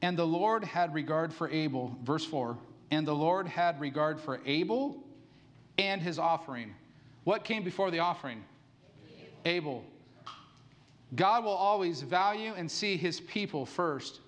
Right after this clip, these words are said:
before the offering. He's always gonna look at our, he's gonna look at our heart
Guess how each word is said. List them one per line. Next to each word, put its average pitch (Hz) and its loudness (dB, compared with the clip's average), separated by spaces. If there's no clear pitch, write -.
before 147 0
the 135 -4
offering. 127 -4
He's 160 2
always 233 4
gonna 247 0
look 214 0
at 190 -2
our, 170 4
he's 156 -4
gonna 196 0
look 196 0
at 180 2
our 147 4
heart 156 0